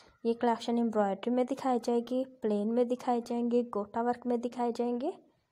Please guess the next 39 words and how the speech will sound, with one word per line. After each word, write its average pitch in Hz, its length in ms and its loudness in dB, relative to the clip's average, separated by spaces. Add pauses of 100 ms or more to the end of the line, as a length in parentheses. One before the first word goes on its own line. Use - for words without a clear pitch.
(1400)
ये 247 240 2 (180)
मिरर 240 400 4
वर्क 247 260 4
में 247 140 4
दिखाई 254 300 2
जाएंगे। 254 300 2
फ्रेंड्स, 247 320 0
ये 247 180 2
बहुत 254 360 -4
ही 262 60 2
खूबसूरत 226 540 -2
से 247 240 2
आप 226 320 -4
लोगों 220 220 0
को 240 180 2
ब्लैक 214 340 -2
ड्रेसेस 208 420 -4
दिखाए 247 300 2
गए 254 140 -2
हैं। 294 220 -2 (1160)
तो 233 80 4
अगर 240 200 4
आप 254 220 6
लोगों 247 240 4
को 262 120 0
फ्रेंड्स 262 320 2
व्यूअर्स 254 360 2
हमारी 247 300 0
कलेक्शन 233 440 -2
और 247 120 0
आइडियाज़ 214 440 0
पसंद 226 360 0
आए 262 140 2
तो 262 140 -4
लाइक, 220 200 0
कमेंट, 214 240 -2
शेयर 220 220 -2
ज़रूर 226 320 0
कीजिएगा। 254 560 0